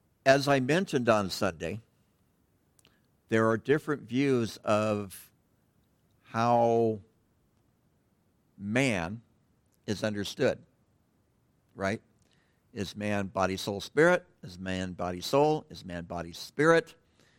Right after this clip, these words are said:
Uh, what about the will, which I also believe to be the spirit, or the heart, which I also believe to be the spirit? What about the strength that Jesus talks about in Matthew twenty-three? Um, th-,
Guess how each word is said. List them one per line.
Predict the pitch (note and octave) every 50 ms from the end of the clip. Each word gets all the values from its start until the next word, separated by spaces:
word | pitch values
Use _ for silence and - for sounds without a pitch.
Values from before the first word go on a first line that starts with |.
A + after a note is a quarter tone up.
| _ _ _ _ _ _ _ _ -
Uh, | - E2 E2+ E2+ E2+ E2+ F2 F2
what | F2 - A#2+ C3
about | C3 B2+ B2 A2+ - -
the | G2
will, | F2+ F#2 B2+ D3 D#3 D#3+ E3+ E3+ E3 _ _ _ _ _ _ _
which | - - - -
I | G#2 F#2 G2+
also | A2 A2+ - - G2
believe | G2 G2+ G#2+ G#2 F#2+
to | G2
be | F2+ G2 G2
the | F#2 F2+
spirit, | - - - A2 A2 A2 A#2+ A#2+ -
or | G2+ F2+
the | F2+ F2+
heart, | - - C3+ D3+ D#3+ D#3 -
which | - G2+ - -
I | F2 G2
also | G#2+ A2 - - F#2+
believe | F#2 G2+ G#2 G2 G2+
to | G#2
be | G2 G2+ G2+
the | F#2+ F#2+
spirit? | - - - - A#2 A#2 B2+ C3 -
What | - - B2+ C3+
about | C#3 B2 C3 B2+ - -
the | - -
strength | - - - B2+ C3 C#3+ D#3 E3 - - - - - -
that | G2+ F2+
Jesus | - A2 A2 G#2 G#2 G#2 -
talks | - A#2 G#2+ G#2+ - -
about | A2 G2 G#2+ G#2 G2+ G2
in | G2
Matthew | F#2+ G2 G2+ F2+ - F2+
twenty-three? | - G2+ F#2+ G2+ - F2+ _ - B2+ C3+ C#3+ D3+ D3+ D3 _ _ _ _ _ _ _ _ _ _ _ _ _ _ _ _ -
Um, | G2+ G2+ G#2 G#2 G2+ G2 G2+ G2 G2 F#2+ - _ _ _ -
th-, | - G2+